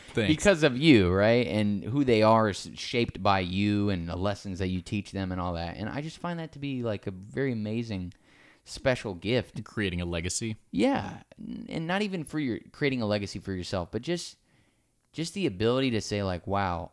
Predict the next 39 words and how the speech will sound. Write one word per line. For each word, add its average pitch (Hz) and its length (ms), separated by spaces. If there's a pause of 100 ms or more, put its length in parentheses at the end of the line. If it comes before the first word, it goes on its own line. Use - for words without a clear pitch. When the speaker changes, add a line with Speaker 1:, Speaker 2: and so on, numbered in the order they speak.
(160)
Speaker 2:
I 117 640
impacted 92 880 (180)
a 85 120
group 95 320
of 92 100
people 98 360
in 92 80
this, 92 200 (400)
on 113 180
this 107 200
earth 92 360
that 90 120
are 87 180
out, 98 360
like, 85 240
doing 110 260
hopefully 120 420
amazing 98 440
things." 92 580
Speaker 1:
Right. 78 260 (760)
Speaker 2:
And 101 120
just 127 140
to 123 60
be 127 100
able 123 120
to 95 60
sit - 220
back 117 320
and, 92 240 (100)
and 90 180
say, 104 200
like, 87 160
you 104 100
had 104 120
a 87 40
hand 107 380
in 87 120
that, 82 300 (1700)
it's - 320